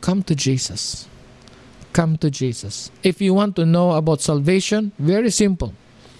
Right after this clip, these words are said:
If you want to be saved, you want eternal life, the answer is so simple. The Savior Himself said, John chapter three, uh, verse seven, He said,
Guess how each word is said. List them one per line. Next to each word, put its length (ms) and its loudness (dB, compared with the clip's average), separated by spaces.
If 180 0
you 120 4
want 180 2
to 80 2
be 80 2
saved, 440 2
you 120 4
want 220 0
eternal 420 2
life, 420 0
the 140 2
answer 280 2
is 140 2
so 180 0
simple. 460 0
The 180 4
Savior 680 2
Himself 600 0
said, 340 0
John 400 4
chapter 480 0
three, 460 0
uh, 220 0
verse 260 2
seven, 440 0
He 100 4
said, 400 0